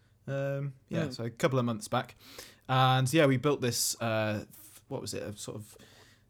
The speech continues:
Speaker 1: uh, thrust vectoring kind of design, uh, like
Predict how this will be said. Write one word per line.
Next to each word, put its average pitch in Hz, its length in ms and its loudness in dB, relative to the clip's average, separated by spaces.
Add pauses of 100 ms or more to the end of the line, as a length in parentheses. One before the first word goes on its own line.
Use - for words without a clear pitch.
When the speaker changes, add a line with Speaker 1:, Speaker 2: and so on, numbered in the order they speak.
(100)
Speaker 1:
uh, 104 140 -8
thrust - 380 -6
vectoring 120 600 -6 (180)
kind 120 200 -6
of 113 400 -8
design, 123 520 -2 (220)
uh, 113 200 -6
like 113 180 -8